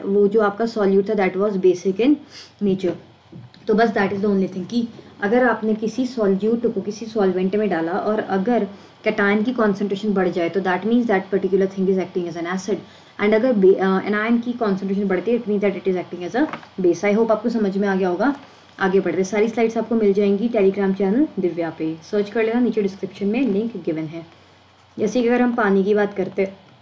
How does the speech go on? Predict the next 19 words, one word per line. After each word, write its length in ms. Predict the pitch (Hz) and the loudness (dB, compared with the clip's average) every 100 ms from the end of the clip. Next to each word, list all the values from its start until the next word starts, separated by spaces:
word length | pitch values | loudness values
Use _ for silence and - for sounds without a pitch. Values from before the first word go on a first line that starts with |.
| - - _ - | -20 -20 _ -4
पानी 280 | 208 208 226 | 0 2 2
में 80 | |
मैंने 240 | 233 214 208 | 2 2 0
डाला 160 | 208 | 0
एचसीएल, 400 | 202 185 - 170 | 0 -4 -6 -4
ठीक 120 | 165 208 | -2 -4
है, 140 | 196 - - - _ - | -4 -10 -20 -20 _ -6
तो 60 | |
पानी 380 | 226 226 208 226 | -2 2 2 2
आपका 240 | 220 214 226 | 0 -2 -4
क्या 180 | 240 | -2
है? 100 | 226 | -2
solvent 640 | 240 - 208 196 190 220 233 | -2 0 2 4 2 0 -2
है, 240 | - 262 - - _ _ _ _ _ _ _ _ - | -6 -10 -10 -20 _ _ _ _ _ _ _ _ -2
और 100 | 208 | 2
एचसीएल 420 | 214 - 240 220 | 2 0 2 2
आपका 240 | 196 - | 2 -2
क्या 160 | 208 240 | -2 0
है? 320 | 254 247 - | 0 -4 -8